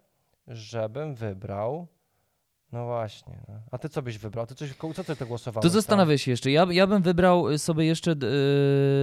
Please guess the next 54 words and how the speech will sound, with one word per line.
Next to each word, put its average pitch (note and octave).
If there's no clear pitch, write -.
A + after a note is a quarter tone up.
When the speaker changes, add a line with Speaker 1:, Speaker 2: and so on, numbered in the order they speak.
Speaker 2:
mm, C3
to D3+
tak D3+
jak C#3+
już C#3+
mówiłem, D3+
czy F3
nie C#3+
mówiłem? A2+
Nie, A2+
jeszcze C3+
nie D3+
mówiłem D3+
w G2+
ogóle, F#2+
nic F#2+
Speaker 1:
No G2
Speaker 2:
nie F#2+
Speaker 1:
nic, E2+
Speaker 2:
mówiłem. F#2
Speaker 1:
no C#3
nic. -
Speaker 2:
No A#2
to, D3+
no D3
to E3
ja D#3+
powiem A#2+
teraz, F2+
a A#2
ty C#3
sobie D3
szukaj. F#2
Speaker 1:
Tak, A#2+
Speaker 2:
Ja B2
Speaker 1:
zastanawiam C3+
się, -
no. C3
Speaker 2:
zastanawiam D3
się. -
Y, A#2
tak, A2+
ja, E3
ja F#3+
na G#3+
pewno G3+
wybiorę D#3+
sobie, D#3+
mm, C3+
Posiadłość F3
Szaleństwa, B2+
y, B2
przepraszam, B2
y, F#2